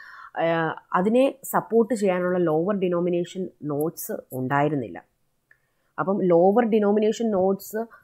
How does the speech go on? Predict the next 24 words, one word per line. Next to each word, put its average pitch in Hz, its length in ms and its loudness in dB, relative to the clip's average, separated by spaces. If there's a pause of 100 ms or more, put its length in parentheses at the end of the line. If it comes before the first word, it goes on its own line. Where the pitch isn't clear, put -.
(140)
ആ, 170 60 0 (640)
ആ, 190 340 -2 (840)
ഇപ്പം 214 180 -2
ഗ-, - 100 -2
ആർ 170 280 2
ബി 202 120 2
ഐയും 233 160 4
കൂടെ 247 140 6
ചേർന്നിട്ടായിരുന്നു 208 840 2
ആ 196 60 0
തീരുമാനങ്ങൾ 185 600 -2
എടുത്തിരുന്നതെങ്കിൽ, 160 720 -4
ഡിനോ-, 151 220 -6
ആ, 151 240 -8
ഈ 151 200 -4
ഒരു 151 80 -6
demonetization 170 840 -6
തീരുമാനങ്ങൾ 165 480 -4
എടുത്തിരുന്നെങ്കിൽ 156 540 -6 (460)
തീർച്ചയായിട്ടും 262 440 2
അവർ 240 220 0
നേരത്തെ, 220 540 -2 (360)
ആ, 185 140 -6 (100)
കറൻസീസ് 185 540 -2